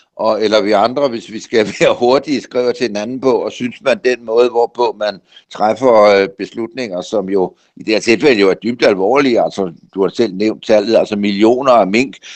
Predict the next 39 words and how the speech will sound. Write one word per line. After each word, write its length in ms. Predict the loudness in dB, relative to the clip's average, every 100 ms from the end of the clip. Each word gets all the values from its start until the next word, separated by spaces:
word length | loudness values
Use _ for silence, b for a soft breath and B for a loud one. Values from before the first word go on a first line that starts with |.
| B
mennesker, 460 | 0 0 0 0 2
der 120 | 4
har 260 | 4 2 2
et 80 | 0
erhverv, 540 | 0 0 2 2 0 -6 B B B B
og, 240 | 2 2 2
og 320 | 2 2 0
en 160 | -6 -8
masse, 360 | -4 -4 -6 -10
der 100 | -10
skal 220 | -8 -8
sættes 360 | -4 -6 -6
i 80 | -14
gang, 360 | 0 2 2 2
altså 300 | 0 2 0
milliarder 640 | 0 -2 0 2 4 4
af 180 | 4 4
kroner, 400 | -2 -8 -6 -6
som 180 | -6 -14
skal 180 | -12 -14
betales 640 | -14 -8 -6 -6 -8 -20
i, 340 | -20 -10 -2 2
øh, 180 | 2 0
i 180 | -10 -10
erstatning. 580 | -10 -6 -4 -4 -6 -16 -12
Altså, 180 | -12 -8
der 100 | -2
er, 320 | 2 6 6 4 B B B B B B
man 140 | -8 -8
skal 220 | -2 0
måske 240 | 0 -2
lige 520 | -6 -4 -4 2 4 4
overveje, 560 | 4 2 4 2 2
at 100 | -2
tingene 360 | -4 -6 -6 -12
skal 180 | -6 -2
hænge 260 | -2 -4
sammen. 420 | -2 -2 -2 -6
Altså, 260 | -12 -10 -12